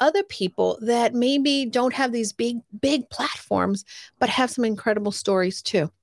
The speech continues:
And I wanted to highlight them. And then the question became, "Hey, I would love to help you reach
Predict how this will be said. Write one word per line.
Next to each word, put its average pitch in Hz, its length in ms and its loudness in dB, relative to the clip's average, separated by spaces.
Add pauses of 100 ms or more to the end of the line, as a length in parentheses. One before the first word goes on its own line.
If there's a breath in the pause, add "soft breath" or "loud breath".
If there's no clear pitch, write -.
And 214 100 2
I 202 60 2
wanted 202 220 2
to 202 100 -4
highlight 208 540 0
them. - 280 -6 (480 loud breath)
And 214 160 4
then 262 160 4
the 302 80 4
question 208 540 -2
became, 196 640 0 (300 loud breath)
"Hey, 302 500 2 (580 soft breath)
I 254 160 6
would 311 200 2
love 214 260 4
to 269 80 -4
help 254 420 0
you 190 460 2 (640 soft breath)
reach 220 540 2